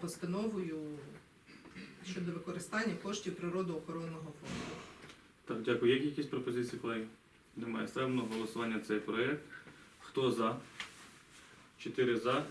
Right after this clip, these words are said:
Speaker 2: Рішення прийнято. Хто проти, утримався? Немає. Два чотири. Про внесення змін та доповнень до рішення сесії Фонтанської сільської ради номер два чотири нуль сім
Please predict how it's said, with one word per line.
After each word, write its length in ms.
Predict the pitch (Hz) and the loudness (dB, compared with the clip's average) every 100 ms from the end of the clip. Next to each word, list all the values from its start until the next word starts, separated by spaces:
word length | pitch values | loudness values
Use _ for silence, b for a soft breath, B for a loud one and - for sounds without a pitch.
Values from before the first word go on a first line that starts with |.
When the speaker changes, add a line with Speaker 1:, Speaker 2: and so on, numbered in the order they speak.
| 120 | 0
Speaker 2:
Рішення 320 | 120 113 110 | 0 0 -2
прийнято. 400 | 107 143 151 156 156 B B B - | 4 4 4 2 -4 B B B 2
Хто 140 | 131 | 2
проти, 300 | - 151 147 | 6 4 6
утримався? 480 | 120 110 107 101 101 - - - - | 4 4 2 0 -4 -14 -20 -20 -10
Немає. 340 | 113 110 101 98 98 - - - - - - - - - - - - - - - - - - - - - 123 135 - - - - - - - - - - - - B B B B B B B B B B B B - - | -4 0 0 -2 -8 -12 -12 -12 -10 -8 -10 -12 -12 -16 -10 -10 -10 -16 -14 -12 -6 -6 0 0 -2 -8 -8 -10 -14 -16 -16 -18 -18 -20 -20 -18 -16 -16 -18 -14 B B B B B B B B B B B B -10 -2
Два 260 | 117 131 | 4 4
чотири. 440 | - - 120 107 104 | 2 6 10 10 8
Про 200 | 123 123 | 6 8
внесення 400 | 151 147 135 123 | 8 8 4 4
змін 240 | 131 139 | 6 6
та 100 | 127 | 8
доповнень 420 | 117 120 131 127 | 6 6 6 6
до 120 | 120 | 8
рішення 300 | 120 123 120 | 6 4 2
сесії 360 | 107 127 120 120 | 2 2 4 2
Фонтанської 540 | 117 104 120 - 113 104 - | 2 2 0 2 0 -2 -2
сільської 360 | 120 107 - 113 | -2 -2 2 2
ради 240 | 131 123 | 4 4
номер 300 | 120 123 113 | 4 4 2
два 180 | 107 113 | 2 2
чотири 320 | - - 120 | 0 4 4
нуль 180 | 113 110 | 4 2
сім 400 | 107 135 143 151 | 0 4 6 4